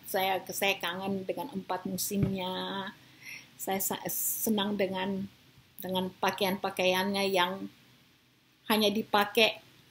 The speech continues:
tiga bulan sekali, karena empat musim dalam satu tahun. Jadi satu musim itu ada tiga bulan. Nah, kalau di Italia atau di Milan itu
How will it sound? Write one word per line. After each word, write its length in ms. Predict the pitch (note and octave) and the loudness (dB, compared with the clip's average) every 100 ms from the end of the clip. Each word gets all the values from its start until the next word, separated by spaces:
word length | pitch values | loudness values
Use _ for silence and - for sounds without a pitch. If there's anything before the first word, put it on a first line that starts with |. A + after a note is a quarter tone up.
| - | 2
tiga 180 | A3+ A#3+ | 8 8
bulan 400 | G#3 C4 A#3 G#3 | 10 8 8 6
sekali, 640 | G#3+ G3+ G#3+ G#3 F#3 A3+ - - - - _ - | 2 6 6 6 2 0 -6 -14 -20 -20 _ -6
karena 400 | F#3+ G#3+ A3 A#3 - - - - - | -2 4 6 6 4 -12 -20 -20 -2
empat 320 | A3+ A3+ G#3+ | 2 4 4
musim 320 | A3 - B3 A#3+ - - | 2 2 4 4 0 0
dalam 240 | F#3 F#3+ | 4 4
satu 240 | G#3+ G3 F#3+ | 2 0 -2
tahun. 400 | F#3+ F3 E3+ F3 | 0 0 0 -2
Jadi 320 | G3 G3 A3+ - - | 0 2 2 0 -6
satu 240 | - G3 B3 | 0 2 6
musim 320 | A#3 B3 A3+ G#3+ | 6 6 2 0
itu 160 | - | 0
ada 160 | G#3+ G#3 | 2 2
tiga 240 | G#3 G#3 | 2 0
bulan. 400 | G3 G#3 A3 C4 | 2 4 6 6
Nah, 80 | A#3 | 6
kalau 260 | G3 G3 G#3 | 4 4 4
di 160 | G3+ - | 2 -4
Italia 420 | - G#3 G#3 G#3 - | -2 0 0 0 -2
atau 240 | G#3+ G#3+ | -2 -2
di 80 | G#3 | 0
Milan 400 | G#3 G3+ G3+ G3+ | 0 2 2 0
itu 340 | G#3 A#3 C#4 | 0 4 4